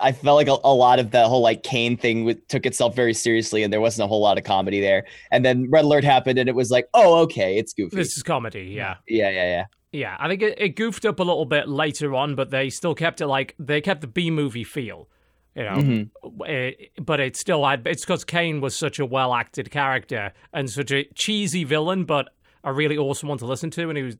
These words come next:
Speaker 2: you know, just the performance was really good. You could get over that, and it's like, This is goofy and silly, but also kinda cool,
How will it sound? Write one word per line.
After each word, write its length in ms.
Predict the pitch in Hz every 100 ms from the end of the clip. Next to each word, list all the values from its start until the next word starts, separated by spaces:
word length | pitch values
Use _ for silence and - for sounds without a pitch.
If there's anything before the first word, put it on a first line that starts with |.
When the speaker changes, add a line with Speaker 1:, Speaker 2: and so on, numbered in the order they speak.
| _
Speaker 2:
you 100 | 147
know, 120 | 123
just 180 | 113 127
the 40 | -
performance 440 | - 135 135 127
was 140 | 120
really 180 | 117 127
good. 300 | 117 127 147 - _ _ _ _
You 160 | 143 143
could 140 | 127
get 180 | 165 156
over 260 | 139 139
that, 140 | 156 160
and 80 | 151
it's 100 | 156
like, 200 | 143 123
This 160 | 175
is 120 | 196
goofy 400 | 127 185 - 180 160
and 120 | 139
silly, 380 | - 147 175 170
but 200 | 135 127
also 380 | 139 147 -
kinda 300 | 135 151 147
cool, 400 | - 160 160 180